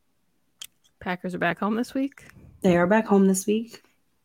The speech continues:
Speaker 2: I'll be there.
Speaker 1: Yeah, that's a positive. You
Speaker 2: <laughs>
Speaker 1: have first game at Lambeau. That's a positive.
Speaker 2: Dad's first game at Lambeau. Can't wait. Yeah, I mean, I think we've said it throughout the show, but, I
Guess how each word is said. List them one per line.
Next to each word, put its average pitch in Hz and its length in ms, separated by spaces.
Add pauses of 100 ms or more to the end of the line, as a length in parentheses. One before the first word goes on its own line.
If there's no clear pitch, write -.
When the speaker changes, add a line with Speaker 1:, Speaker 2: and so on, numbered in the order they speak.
(920)
Speaker 2:
I'll 175 160
be 180 140
there. 180 280 (440)
Speaker 1:
Yeah, 196 260
that's 190 240
a 233 60
positive. 196 680
You 226 140
Speaker 2:
<laughs> - 20
Speaker 1:
have 240 260 (140)
first 208 220
game 190 200
at 170 80
Lambeau. 185 280
That's 214 140
a - 40
positive. 180 540 (160)
Speaker 2:
Dad's 208 340
first 202 280
game 202 240
at 214 60
Lambeau. 196 540
Can't 208 280
wait. 202 300 (760)
Yeah, 196 260
I 233 80
mean, 254 320
I 247 120
think 277 200
we've 220 180
said 175 200
it 170 300 (100)
throughout 165 300
the 175 100
show, 175 300
but, 165 240
I - 40